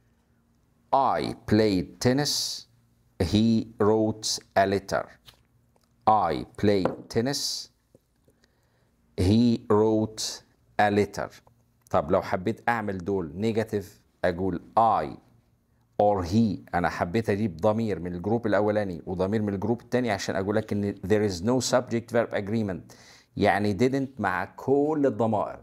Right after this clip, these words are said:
لا في فرق بين he, she, it ولا we, you, they و I. مفيش فرق نهائيا. طيب، بحب أعمل نيجاتيف، أقول I didn't play tennis، he didn't write a letter.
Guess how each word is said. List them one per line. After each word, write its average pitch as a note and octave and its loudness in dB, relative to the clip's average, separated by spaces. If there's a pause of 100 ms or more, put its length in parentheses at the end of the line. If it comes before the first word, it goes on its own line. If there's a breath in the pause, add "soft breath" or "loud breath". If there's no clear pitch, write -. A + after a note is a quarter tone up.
لا D#2 -8
في G#2 -8
فرق A2 0
بين E2+ -8
he, A2 -2
she, - 0
it C3+ 0
ولا F#2 2
we, G2+ -2
you, G#2 -2
they A2 -2 (340 loud breath)
و F2+ 2
I. - -8 (600 soft breath)
مفيش A2 0
فرق A#2+ -2
نهائيا. F#2 -2 (600)
طيب، D#2 0 (640)
بحب F2+ 0
أعمل A2+ 2
نيجاتيف، A#2+ 0
أقول E2+ -2 (180)
I G2 0
didn't G2 -2
play G2 0 (120)
tennis، C#3 0 (600 soft breath)
he G#2+ 2 (220)
didn't G2+ -2 (140)
write G2+ 0 (280)
a G2+ 6
letter. G2+ -2